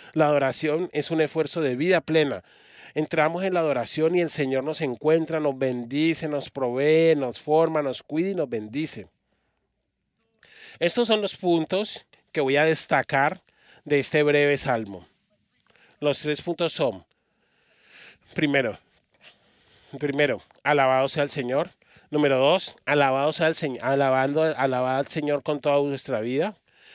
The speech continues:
Y alaba al Señor, y alaba al Señor con toda tu vida y disfruta las bendiciones de Dios. Entonces, el primer punto, alaba al Señor. Hay una palabra importante que debemos considerar en este salmo, es la palabra bendecir. Notarás que aparece varias veces.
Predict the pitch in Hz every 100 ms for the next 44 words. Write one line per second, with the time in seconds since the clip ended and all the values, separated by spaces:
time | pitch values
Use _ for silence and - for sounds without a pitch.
0 | - - 147 139 139 147 160 175 135 120
1 | 117 - 139 123 127 147 156 135 120 143
2 | 135 147 143 135 120 160 190 - 147 147
3 | 127 - 170 214 190 151 135 120 110 139
4 | 131 131 113 101 - _ - - 170 190
5 | - 147 139 143 160 135 113 - - 135
6 | 139 147 165 175 - 139 113 110 95 _
7 | _ _ _ _ _ - - 151 170 214
8 | 202 156 143 156 160 165 170 170 151 131
9 | 135 135 160 156 120 120 143 - 156 143
10 | 143 123 113 117 127 139 135 160 143 143
11 | 123 113 127 156 156 135 127 139 151 147
12 | 123 104 - 151 104 _ - - - 151
13 | 156 151 143 143 - 170 160 135 135 147
14 | 151 160 160 147 147 - 98 -